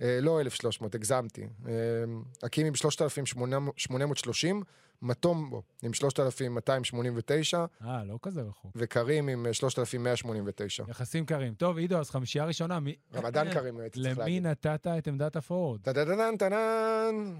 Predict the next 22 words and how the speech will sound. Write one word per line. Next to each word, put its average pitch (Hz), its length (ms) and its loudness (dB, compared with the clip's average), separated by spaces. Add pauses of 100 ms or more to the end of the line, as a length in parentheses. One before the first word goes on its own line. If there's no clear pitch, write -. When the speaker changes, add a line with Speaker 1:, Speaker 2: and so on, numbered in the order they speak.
Speaker 1:
בפעם 156 340 4
הראשונה 165 360 2
בקריירה 175 460 4
שלו, 120 320 2 (140)
לדעתי. 127 520 0 (140)
הוא 120 100 -6
נכנס 131 320 0
לחמישיית 131 540 2
העונה 127 420 2
הראשונה, 135 640 2 (960)
ג'ייסון 160 320 4
טייטום. 120 300 0
Speaker 2:
אוי, 123 200 2
איזה, 123 260 -2 (380)
אתה 107 420 -6
ריס-, 139 320 -4
אתה 120 180 -4
מוטה. 120 320 -2 (520)
Speaker 1:
למה? 143 240 0 (220)
Speaker 2:
כי 180 160 2
אתה 202 180 0
מוטה, 220 280 -2